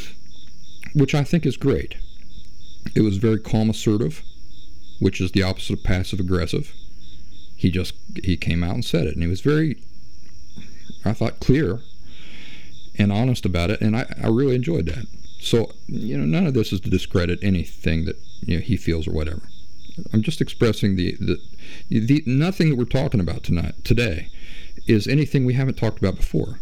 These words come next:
I'm just applying them to, to this situation. So, <clears throat> the law of individual inherent rights, responsibility, and authority,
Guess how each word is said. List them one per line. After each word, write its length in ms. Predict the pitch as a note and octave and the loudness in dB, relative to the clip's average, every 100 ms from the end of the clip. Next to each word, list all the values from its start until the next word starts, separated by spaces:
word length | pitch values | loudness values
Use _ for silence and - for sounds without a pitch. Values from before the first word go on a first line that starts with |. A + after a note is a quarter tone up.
| - | 2
I'm 100 | C3+ | 4
just 180 | D3 - | 4 0
applying 440 | - A#2+ A2 G#2+ | 2 2 4 2
them 200 | G#2 G2+ | 4 2
to, 140 | F#2+ G#2 | 0 -2
to 180 | - | 2
this 180 | F#2 F2+ | 2 2
situation. 680 | - F2 F#2 G2+ - - - - - - - - - - - - | 0 0 2 0 0 -2 -2 -2 -2 -2 -2 -2 -2 -2 -2 -2
So, 440 | - - E3+ A2 - - - - - | 0 2 2 2 -2 -6 -4 -4 -2
<clears throat> 460 | - - - - - | -2 -2 -2 -2 4
the 1160 | D#3 B2+ G2+ - - - - - - - B2+ | 4 4 0 -6 -4 -4 -2 -2 -2 2 4
law 300 | A#2 B2+ E3 | 4 2 2
of 80 | C#3 | 2
individual 420 | D3 B2 A#2+ A2+ | 2 2 2 2
inherent 320 | A2 A2 A2+ F#2+ | 2 2 0 2
rights, 300 | G2+ G2+ G#2+ | 0 2 0
responsibility, 720 | - G2+ F#2+ F#2+ F#2+ F#2 F#2+ | 0 0 0 2 2 2 0
and 100 | F#2 | 0
authority, 420 | - B2 A#2 | 0 2 2